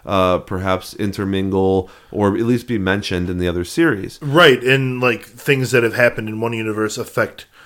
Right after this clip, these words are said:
Speaker 2: what's going on in the next.
Speaker 1: Yeah, so a bit of a tangent,
Speaker 2: As we
Speaker 1: but
Speaker 2: see in this.
Speaker 1: thought you should have the background information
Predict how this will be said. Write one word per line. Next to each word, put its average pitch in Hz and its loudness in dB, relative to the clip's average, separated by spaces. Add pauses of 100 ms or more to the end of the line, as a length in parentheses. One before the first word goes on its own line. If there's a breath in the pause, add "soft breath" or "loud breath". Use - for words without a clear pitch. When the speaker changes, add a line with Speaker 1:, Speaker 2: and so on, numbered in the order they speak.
(140 soft breath)
Speaker 2:
what's 107 -10
going 104 -6
on 98 -8
in 95 -12
the 95 -14
next. 92 -14
Speaker 1:
Yeah, 110 -4
so - -2
a - 2
bit 165 4
of 160 6
a 156 0
tangent, 127 2
Speaker 2:
As 120 0
we 120 8
Speaker 1:
but 113 4
Speaker 2:
see 110 -6
in 101 -8
this. 95 -12
Speaker 1:
thought 147 6
you 135 2
should 147 0
have 131 2
the 123 0
background 120 2
information 117 0